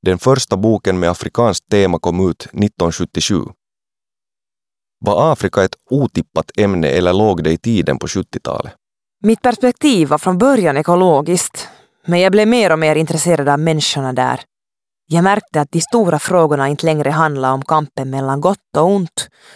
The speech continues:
Speaker 2: utan ofta stod det mellan det goda och det onda. Naturskyddet kom till exempel ofta i konflikt med mänskliga rättigheter.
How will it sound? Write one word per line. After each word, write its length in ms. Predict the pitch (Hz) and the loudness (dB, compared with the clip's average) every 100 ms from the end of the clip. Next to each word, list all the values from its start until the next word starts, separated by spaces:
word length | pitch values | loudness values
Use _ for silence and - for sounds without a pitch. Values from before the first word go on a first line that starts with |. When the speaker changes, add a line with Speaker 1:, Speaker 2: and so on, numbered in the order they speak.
| _ - | _ -4
Speaker 2:
utan 260 | 180 175 196 | -2 0 0
ofta 300 | 220 - 165 | -2 -4 -6
stod 300 | - 180 156 | -2 -2 0
det 80 | |
mellan 320 | 156 151 151 151 | -2 -2 -2 -2
det 80 | |
goda 540 | 156 208 226 185 175 160 _ - | -2 0 2 2 0 -2 _ -6
och 100 | 165 | 0
det 120 | 170 | 2
onda. 400 | 185 156 127 131 - _ _ _ _ _ _ _ _ _ 180 | 2 0 -4 -6 -10 _ _ _ _ _ _ _ _ _ -4
Naturskyddet 760 | 185 240 190 151 170 151 147 | 0 2 2 0 -2 -2 -2
kom 180 | 151 147 | -2 -4
till 120 | 147 | -6
exempel 420 | 147 151 139 156 | -6 -6 -4 0
ofta 340 | 165 - - 135 | 0 -2 -2 -2
i 40 | |
konflikt 520 | - 143 - 165 - | -2 -4 -2 -4 -4
med 120 | 143 147 | -6 -2
mänskliga 480 | 147 147 143 135 | -2 -2 -6 -4
rättigheter. 720 | 139 - - 139 139 - 165 | -4 -6 -8 -8 -8 -6 -6